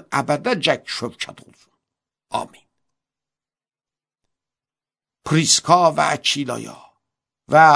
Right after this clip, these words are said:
Onsiforosun ev əhlinə salam yetir. Erastos Qorintdə qaldı. Lakin Terofimosu Militosda naxoş buraxdım. Çalış ki, qışdan qabaq gələsən.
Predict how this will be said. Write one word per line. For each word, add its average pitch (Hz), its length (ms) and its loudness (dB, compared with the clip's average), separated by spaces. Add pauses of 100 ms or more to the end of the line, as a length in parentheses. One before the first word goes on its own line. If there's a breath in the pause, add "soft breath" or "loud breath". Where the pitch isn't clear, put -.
(120)
Onsiforosun 214 1040 4
ev 220 220 0
əhlinə 120 480 -2 (140)
salam 147 420 -2
yetir. - 480 -20 (960)
Erastos 254 640 4 (320)
Qorintdə 147 540 0
qaldı. - 340 -16 (420)
Lakin 156 460 4 (140 soft breath)
Terofimosu 196 840 4 (220 loud breath)
Militosda 165 960 2
naxoş - 480 -2
buraxdım. - 520 -18 (1500)
Çalış 277 400 2 (100)
ki, - 240 -4 (100)
qışdan 151 560 0
qabaq 110 360 -2
gələsən. - 440 -20